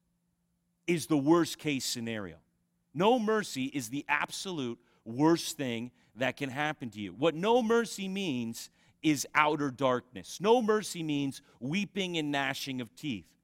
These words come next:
No mercy means you are apart from God in an eternal death in a lake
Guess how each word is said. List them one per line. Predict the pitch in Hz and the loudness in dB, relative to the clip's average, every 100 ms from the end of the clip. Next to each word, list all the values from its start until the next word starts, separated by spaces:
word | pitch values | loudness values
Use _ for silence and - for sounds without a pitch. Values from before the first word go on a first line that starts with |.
| _ _ _ _ _ _ | _ _ _ _ _ _
No | 147 208 285 | 2 6 6
mercy | 247 240 202 - 151 | 6 4 4 -2 -2
means | 147 147 135 | 0 -2 -2
you | 208 | 2
are | 196 135 | 4 4
apart | - 180 226 208 | 2 4 4 2
from | 220 202 | -6 0
God | 160 135 123 123 - - - | 4 6 6 2 -4 -20 -6
in | 143 | -2
an | 143 135 - | 0 -2 -4
eternal | 151 131 - 208 226 220 214 | -8 -6 -4 0 2 2 -2
death | 151 127 151 113 107 - _ _ - | -2 0 2 2 -2 -14 _ _ -2
in | 156 | 0
a | 147 | 2
lake | 147 175 180 - - | 4 4 2 0 -10